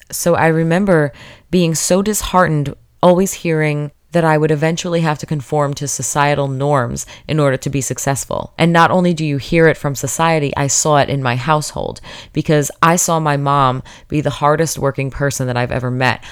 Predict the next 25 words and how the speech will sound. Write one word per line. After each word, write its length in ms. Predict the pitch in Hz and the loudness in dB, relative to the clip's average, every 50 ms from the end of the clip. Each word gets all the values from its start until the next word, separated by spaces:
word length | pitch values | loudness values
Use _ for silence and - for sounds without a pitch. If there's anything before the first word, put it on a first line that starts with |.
| - - - | -20 -10 -4
I 140 | - 143 151 | -2 0 0
saw 520 | 147 - - 160 151 147 143 139 135 139 - - | 0 0 0 2 2 2 2 2 0 -2 -4 -4
my 140 | 151 160 160 | -2 -2 -2
grandfather 760 | 151 143 147 151 151 160 170 156 - 139 127 123 117 107 | 0 0 0 0 0 0 0 0 0 0 2 2 0 -2
work 360 | 120 123 117 139 139 147 - 160 | -2 -2 0 0 0 0 -2 -4
until 240 | 151 135 - 151 | -6 -6 -4 -4
he 140 | 139 147 139 | -2 -2 -2
was 120 | 127 127 - | -2 -4 -4
seventy, 580 | - - 143 151 147 147 123 113 - 62 - | -2 -2 0 0 0 -2 -2 -4 -4 -6 -4
until 280 | - 143 135 - 147 135 | -4 -4 -2 -2 -4 -2
he 120 | 143 156 | -2 -2
got 280 | 139 143 127 127 - - | -2 -2 -2 -2 -4 -4
sick, 420 | - - - 156 127 - - - - | -4 0 2 2 2 0 -2 -4 -2
but 160 | - 170 160 | 0 2 4
I 140 | 151 147 147 | 4 2 2
still 400 | - - - - 170 170 170 160 | 2 -2 0 2 4 4 4 4
saw 320 | 147 - - 139 131 131 | 2 0 2 2 2 2
them 260 | 127 127 127 131 135 | 0 0 -2 -2 -2
not 280 | 139 139 131 123 - - | 0 2 2 2 2 0
making 360 | 135 139 135 127 - 135 135 | 0 0 0 0 -2 -2 -2
enough 280 | 131 127 123 123 117 135 | -2 0 0 -2 -2 -2
money 260 | 131 123 127 127 120 | -2 -2 -2 -2 -2
to 80 | 120 | -2
get 260 | 117 120 107 - - - | -2 -2 -4 -4 -4 -2
by. 460 | 127 127 123 107 - - - - | 0 2 2 0 0 -4 -8 -12